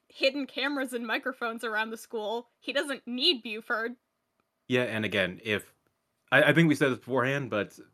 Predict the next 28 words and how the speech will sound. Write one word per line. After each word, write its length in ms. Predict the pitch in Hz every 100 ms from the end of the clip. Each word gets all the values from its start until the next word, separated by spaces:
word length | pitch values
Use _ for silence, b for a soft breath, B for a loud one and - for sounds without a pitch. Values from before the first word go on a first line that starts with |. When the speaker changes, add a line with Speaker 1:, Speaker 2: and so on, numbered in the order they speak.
| 127 117
Speaker 2:
circling 360 | - 127 123 107
back 240 | 104 -
to 340 | - 120 101 101
the 140 | 113
Phantom, 420 | - 107 113 143 143 b b b b
if 160 | 127 117 -
any 400 | 131 156 170 143
of 180 | 120 110
these 220 | 117 101
children 460 | - 127 110 107 107
in 120 | 107
this 160 | 104 -
school 640 | - - - 107 92 87 b b -
told 320 | 123 135 127
their 140 | 117
parents 460 | - 113 113 113 -
about 400 | 117 95 101 117
this 160 | 117 -
guy, 420 | 113 123 147 160 b b
this 140 | 127
school 200 | - 160
would 80 | 143
be 100 | 110
shut 360 | - - 123 -
down. 400 | 107 107 113 104
There 140 | 107
would 120 | 104
be 320 | 107 101 95